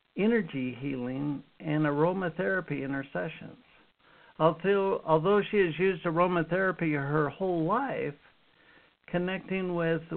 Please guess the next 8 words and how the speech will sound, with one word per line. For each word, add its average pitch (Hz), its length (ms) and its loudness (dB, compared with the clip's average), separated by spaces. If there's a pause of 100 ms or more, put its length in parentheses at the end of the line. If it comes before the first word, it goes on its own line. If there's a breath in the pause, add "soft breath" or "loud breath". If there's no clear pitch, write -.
(120)
wisdom 180 480 -2
of 170 200 -2
the 151 240 -2
earth 175 420 0 (1700)
ignited 185 640 0
her 180 340 -2
passion 202 720 -2
and 156 280 0